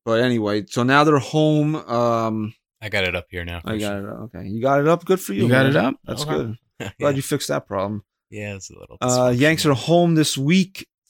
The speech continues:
Speaker 1: for the Orioles. Uh, I'll be out at the stadium Wednesday night. For,
Speaker 2: What
Speaker 1: uh,
Speaker 2: about Friday night for
Speaker 1: I'm not going.
Speaker 2: Game of Thrones night,
Speaker 1: My
Speaker 2: my
Speaker 1: cousin's
Speaker 2: lord?
Speaker 1: breaking my ballsy.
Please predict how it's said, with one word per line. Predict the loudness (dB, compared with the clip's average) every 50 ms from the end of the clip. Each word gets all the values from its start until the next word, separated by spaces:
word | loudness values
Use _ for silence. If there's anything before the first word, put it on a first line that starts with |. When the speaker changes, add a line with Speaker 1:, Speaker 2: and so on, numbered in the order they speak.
| _ _
Speaker 1:
for | 0 2 4 4 4 4 2 0 -2 -4 _
the | -4 -4 -4 -4 -4 _
Orioles. | 2 2 4 4 4 4 4 4 2 2 0 -2 -2 -6 -8 _
Uh, | -4 -2 -2 0
I'll | -2 -2
be | 0 0 0 0 2
out | 0 0 -2
at | -4 -6
the | -6
stadium | -6 -4 0 0 0 0 0 0 -2 -2 -4
Wednesday | -6 -6 -4 -2 -2 0 0 0 0 -2 -2 -4 -2
night. | -2 -4 -4 -4 -6 -8 -10 _ _ _ _ _ _ _ _ _
For, | -4 -2
Speaker 2:
What | -2 0
Speaker 1:
uh, | 2
Speaker 2:
about | 2 2 2 2 0 -4 -6 _ _ _ _ _ _ _ _ _ _ _
Friday | -2 0 0 2 2 0 -2
night | -2 -4 -4 -4 -6
for | -6 -4
Speaker 1:
I'm | -4 -2 -2
not | -2 -4 -4 -4
going. | -2 -2 0
Speaker 2:
Game | 0 -2 -2
of | -6 -8
Thrones | -10 -12 -10 -10 -8 -8 -6 -6 -6 -8 -8 -8 -8 -10 -12 -12
night, | -12 -14 -14 -14 -14 -16 -12 _
Speaker 1:
My | -4
Speaker 2:
my | -4
Speaker 1:
cousin's | -4 -2 -4 -2 -2 -2 -2 -4
Speaker 2:
lord? | -4 -4 0 0
Speaker 1:
breaking | 0 0 0 -2 -4
my | -4 -4 -6
ballsy. | -4 -2 0 0 0 0 -2 -6 -6